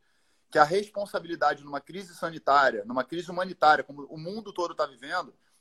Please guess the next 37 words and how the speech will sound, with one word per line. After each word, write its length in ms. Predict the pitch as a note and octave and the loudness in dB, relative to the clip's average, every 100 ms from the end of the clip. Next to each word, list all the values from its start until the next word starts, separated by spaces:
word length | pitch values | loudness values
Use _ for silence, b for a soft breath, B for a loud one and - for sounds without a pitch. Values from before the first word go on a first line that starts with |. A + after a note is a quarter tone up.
| - | -2
é 100 | C#3+ | -2
do 80 | D#3 | -2
Estado. 540 | - - C#3 B2 G#2+ _ _ _ - | -2 4 6 4 -2 _ _ _ -10
O 120 | C#3 | -10
Estado 420 | - - G3+ G#3+ | 0 6 6 6
é 40 | G#3 | -2
que 100 | - | -8
tem 120 | F#3 | -10
que 100 | F#3+ | -8
oferecer 400 | E3+ D3+ C#3 E3 | -8 -8 -8 -8
condições 500 | F3+ D#3+ - E3 F3 | -8 -8 -6 -6 -6
para 100 | E3+ | -10
os 80 | D3+ | -4
cidadãos 380 | E3+ D3+ D3+ - | -2 -2 -4 -6
ficarem 320 | - D3 C3 | -2 -2 0
em 40 | |
casa, 460 | - C3 D#3 D#3 E3+ _ _ _ | 4 6 6 4 -6 _ _ _
pra 140 | C3+ | -6
que 100 | D#3 | -4
as 100 | D#3 | -6
empresas 400 | D#3+ D#3 E3 D3+ | -8 -8 -8 -8
não 140 | C#3+ C3+ | -12 -6
quebrem, 580 | C3+ D3 D#3+ D#3+ E3+ - _ _ | -2 0 -2 -4 -12 -18 _ _
pra 160 | - C#3+ | -2 -2
que 220 | - E3+ | -2 -6
os, 280 | E3 D#3 - D3+ | -4 -6 -12 -12
os 240 | D3 C#3 | -12 -12
empresários 560 | D#3 D3 D3 D#3+ D#3+ C#3+ | -4 0 4 4 4 -2
não 160 | D#3 | -6
tenham 240 | D#3+ D#3 D#3 | -6 -8 -6
problemas, 420 | C#3+ D3+ D3+ - _ - | -6 -6 -6 -12 _ -4
é, 220 | C3 B2 A#2 | -2 -2 -6
nas 220 | C3 C3 | -6 -6
suas 180 | D#3 D3 | -8 -16
empresas 340 | C#3 D#3 C#3 | -10 -10 -8
pra 160 | - C#3 | -4 -4
demitir 460 | C#3+ C#3+ - D#3 | -4 -12 -12 -14